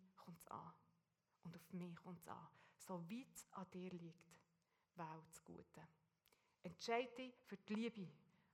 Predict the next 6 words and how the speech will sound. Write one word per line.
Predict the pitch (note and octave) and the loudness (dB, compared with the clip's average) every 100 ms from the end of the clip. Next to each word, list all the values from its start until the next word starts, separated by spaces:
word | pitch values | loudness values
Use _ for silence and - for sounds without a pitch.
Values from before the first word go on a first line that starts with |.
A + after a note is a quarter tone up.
| - | -8
anstatt | F3 - E3+ E3+ - - _ _ _ _ _ _ _ - | -6 -2 -2 -2 -10 -20 _ _ _ _ _ _ _ 6
Gle-, | F#3 F3 | 8 8
Gleichgültigkeit. | F#3+ F#3 - F3+ E3 F3 - E3+ D3+ - - - - | 4 4 2 -4 -4 -8 -10 -8 -8 -10 -18 -20 -8
Für | F#3 | -8
die | - - | -8 4
Echtheit | F3 F3 - - G3 E3+ E3+ - | 4 6 -2 0 0 0 -2 -12